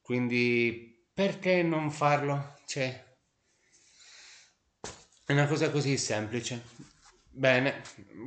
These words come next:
questa puntata termina qui sul valore che consiglio che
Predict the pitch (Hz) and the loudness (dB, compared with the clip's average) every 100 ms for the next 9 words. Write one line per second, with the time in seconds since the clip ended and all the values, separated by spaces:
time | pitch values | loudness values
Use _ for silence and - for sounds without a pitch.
0 | - 139 131 - 143 151 143 175 185 175 | -6 -2 0 0 0 0 2 2 2 2
1 | 151 151 151 143 180 214 208 185 165 151 | 2 2 2 0 -2 -2 0 2 2 0
2 | - - - - _ _ - 147 156 180 | -6 -18 -20 -20 _ _ 0 4 6 6
3 | 180 170 151 147 139 135 131 127 98 - | 4 4 4 6 6 4 2 0 -6 -12
4 | - 147 143 - 175 175 135 139 - | -4 -2 0 0 0 0 0 -4 -8